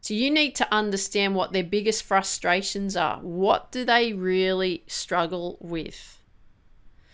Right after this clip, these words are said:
So, for example, with the young athletes that I'm working with, what do they struggle with? Mindset. They don't know how to manage their head.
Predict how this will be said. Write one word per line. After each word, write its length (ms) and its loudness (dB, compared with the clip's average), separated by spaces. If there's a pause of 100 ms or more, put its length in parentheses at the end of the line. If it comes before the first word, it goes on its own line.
(260)
So, 260 6
for 220 0
example, 580 2
with 260 -2
the 120 0
young 380 0
athletes 580 2
that 160 -2
I'm 260 0
working 440 -2
with, 180 -10
what 200 -4
do 80 -4
they 180 2
struggle 440 -2
with? 260 -10
Mindset. 720 0
They 140 0
don't 240 0
know 160 0
how 240 0
to 100 0
manage 400 -6
their 180 -6
head. 340 -2